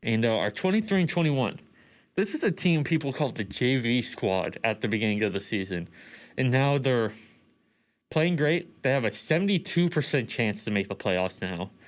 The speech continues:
which is crazy. And, I mean, I don't know what to say. They've just been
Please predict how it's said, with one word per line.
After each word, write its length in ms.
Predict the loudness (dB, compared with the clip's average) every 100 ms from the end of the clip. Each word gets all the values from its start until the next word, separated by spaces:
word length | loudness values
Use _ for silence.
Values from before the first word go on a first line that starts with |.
| -20 -20 _
which 200 | -6 -2
is 400 | 0 -2 -4 -10 -12 -16
crazy. 680 | -4 0 2 2 0 -2 -2 -8 -20 -20 -20 _ -2
And, 400 | 0 2 0 -6 -14 _ _ -20 _ _ _ _ _ -2
I 120 | 0
mean, 220 | 2 2
I 100 | 2
don't 160 | 2 4
know 100 | 2
what 140 | 0
to 80 | -2
say. 280 | 0 2 4
They've 240 | 2 0
just 380 | 0 0 -2 -2
been 260 | 0 0